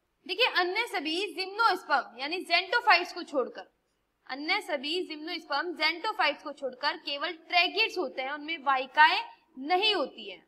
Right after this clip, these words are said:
अन्य, अ, जो जिम्नोस्पर्म होते हैं, अन्य जिम्नोस्पर्म, अन्य जिम्नोस्पर्म में वाहिकाएं अनुपस्थित होती हैं।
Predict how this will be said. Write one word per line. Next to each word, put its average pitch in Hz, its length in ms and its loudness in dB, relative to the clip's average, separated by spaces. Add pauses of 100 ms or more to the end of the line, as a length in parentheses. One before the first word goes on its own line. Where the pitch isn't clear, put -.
अन्य, 269 300 -10
अ, 254 440 0
जो 262 380 -6 (200)
जिम्नोस्पर्म 302 480 -4
होते 254 260 -6
हैं, 247 420 -6 (1300)
अन्य 247 460 -12 (880)
जिम्नोस्पर्म, 254 720 -4 (2250)
अन्य 277 320 -8
जिम्नोस्पर्म 262 520 -8
में 269 300 -10 (220)
वाहिकाएं 302 720 6
अनुपस्थित 359 720 2
होती 196 320 -10
हैं। 185 100 -20